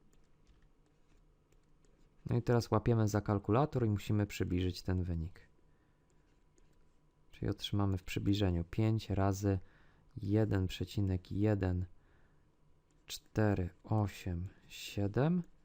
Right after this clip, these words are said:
No i dalej mnożymy. Nie, tutaj już nie będzie p-, przybliżenia. Tak, bo wcześniej otrzymaliśmy przybliżenie.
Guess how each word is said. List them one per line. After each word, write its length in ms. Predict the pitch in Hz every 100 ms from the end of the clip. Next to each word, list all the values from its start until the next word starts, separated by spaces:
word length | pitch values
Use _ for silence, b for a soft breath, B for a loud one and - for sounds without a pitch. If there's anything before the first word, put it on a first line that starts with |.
| b b b b b b - _ _ _ _ _ _ _ _ _ _ - _ _ - _ _ - 147
No 60 |
i 40 | 117
dalej 320 | 107 110 104
mnożymy. 580 | 98 101 104 117 110 104 b b b b b - -
Nie, 160 | 104 95
tutaj 280 | - - 92
już 160 | 92
nie 60 | 101
będzie 260 | 98 98 95
p-, 100 | - -
przybliżenia. 720 | - - 101 98 101 101 131 143 - - _ - _ _ _ _ _ _ _ _ _ _ _ _
Tak, 160 | - 110
bo 160 | 104
wcześniej 400 | 98 - 101 95
otrzymaliśmy 520 | 95 - 98 101 - 107
przybliżenie. 600 | - 101 98 113 120